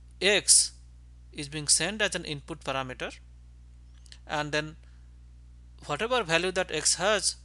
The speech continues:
that can modified, that can be modified by the P L C L procedure, and then we may get another out, another value of that variable after the P L C L procedure is executed. Okay,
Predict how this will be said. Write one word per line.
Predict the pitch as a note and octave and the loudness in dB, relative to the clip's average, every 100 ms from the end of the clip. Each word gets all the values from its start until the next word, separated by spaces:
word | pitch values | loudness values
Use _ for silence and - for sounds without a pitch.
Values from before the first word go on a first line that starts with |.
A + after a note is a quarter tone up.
| - | -10
that | C#3+ | -8
can | - D3+ | -8 -8
modified, | C#3+ C3 F#3+ - G#3 D#3 - - - - - | -6 -6 0 6 8 6 0 -18 -20 -20 -12
that | D3 | -8
can | - E3+ | -4 -4
be | F3 | -2
modified | C#3+ D3 F#3 G#3+ F3+ E3 | -4 -4 2 4 4 -2
by | C#3+ C#3+ | -6 -4
the | F#3+ | -6
P | A3+ D3 | -8 -6
L | C#3+ | -4
C | C#3 | -4
L | C3+ | -6
procedure, | - C3 C#3 C3+ F#3+ C4+ - - - | -6 -4 -4 -4 -6 -8 -14 -20 -10
and | C#3 C3+ | -8 -8
then | C#3+ | -8
we | C#3+ | -10
may | C#3 C#3 | -8 -8
get | B2+ F#3+ G#3+ - - | -4 -2 -2 -6 -18
another | - C3+ D3+ G3+ | -12 -8 -6 -6
out, | - D3 - - | -4 -6 -8 -10
another | C#3+ E3 G3 | -8 -6 -6
value | D3 C#3+ D3 C#3 | -4 -4 -4 -6
of | - - | -8 -10
that | C3 - - - | -10 -10 -14 -14
variable | D3 C3+ E3+ F#3+ F3 C3+ - - - - | -8 -4 -2 -2 -4 -6 -14 -20 -20 -12
after | C#3+ - - F#3+ G#3+ | -10 -8 -4 -4 -4
the | - C#3+ - | -8 -8 -8
P | C#3 | -8
L | |
C | B2+ - - | -4 -4 -4
L | G3+ - - - | -12 -14 -20 -12
procedure | C3 C3+ B2 D#3+ - | -6 -6 -8 -12 -10
is | - | -10
executed. | C#3 - - B2 - - - - - - - - - - - - - - - - - - - - - - - - - - - - - | -8 -10 -12 -14 -18 -20 -20 -20 -20 -20 -20 -20 -20 -20 -20 -20 -20 -20 -20 -20 -20 -20 -20 -20 -20 -18 -14 -12 -12 -12 -14 -18 -18
Okay, | - | -18